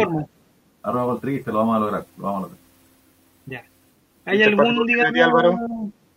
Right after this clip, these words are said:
Speaker 1: no sé si me perdí la otra vez. ¿No va a haber un lanzamiento así, digamos, por, por el tema de la pandemia? ¿Va,
Speaker 2: Yo
Speaker 1: va a
Speaker 2: creo
Speaker 1: haber
Speaker 2: que
Speaker 1: algo más
Speaker 2: vamos a
Speaker 1: virtual, algo así?
Speaker 2: Vamos a inventar algo, principalmente para cumplir.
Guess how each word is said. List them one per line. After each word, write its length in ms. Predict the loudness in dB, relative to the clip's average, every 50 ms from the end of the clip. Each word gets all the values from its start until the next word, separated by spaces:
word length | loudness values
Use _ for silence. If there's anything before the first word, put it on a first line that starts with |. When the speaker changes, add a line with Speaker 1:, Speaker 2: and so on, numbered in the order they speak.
| _ _ _ _ _ _ _ _ _ _ _ _ _ _ _ _ _ _ _ _ _ _ _ _ _ -14 -14 -14 -16 _ _
Speaker 1:
no 140 | -4 -4 -2
sé 120 | 0 -2 -2
si 100 | 0 2
me 120 | 2 4 6
perdí 260 | 6 4 4 4 2
la 120 | 2 2
otra 160 | 2 2 2 2
vez. 260 | 4 2 2 -2 -6 -14 _ _ _ _ _ -16
¿No 240 | -6 -2 0 2
va 80 | 4 4
a 20 |
haber 160 | 6 4 4 4
un 100 | 2 2
lanzamiento 500 | 2 2 0 0 0 0 0 -2 -4 -6
así, 160 | -6 -4 -4
digamos, 280 | -4 -2 -2 -4 -4 -2
por, 140 | -4 -6 -4
por 160 | -4 -6 -6
el 100 | -6 -4
tema 140 | -4 -2 -2
de 40 | 0
la 60 | 0 0 0
pandemia? 420 | 2 2 0 0 0 -2 -4 -6 _ _ _ _ _ -10 -6
¿Va, 140 | -6 -6 -4 -2
Speaker 2:
Yo 160 | 0 2 4 4
Speaker 1:
va 120 | 4 4
a 20 | 4
Speaker 2:
creo 0 |
Speaker 1:
haber 60 | 4
Speaker 2:
que 40 | 4
Speaker 1:
algo 120 | 2 2 2
más 120 | 2 2
Speaker 2:
vamos 0 |
a 20 | 0
Speaker 1:
virtual, 400 | 0 -2 -2 2 4 4 4 4
algo 160 | 2 0 -4
así? 120 | -14 -20 -20 -20 _ _ _ _ _ _ _ _ _ _ _ _ 0
Speaker 2:
Vamos 380 | 2 4 4 4 2 2 2
a 40 | 2
inventar 340 | 2 2 2 2 2 2 4
algo, 380 | 4 4 2 0 -2 -4 -4
principalmente 680 | -4 -2 -2 -2 -2 -2 -2 -2 0 -2 -2 -4 -6 -6
para 140 | -6 -4 -4
cumplir. 380 | -4 -6 -6 -6 -6 -6 -6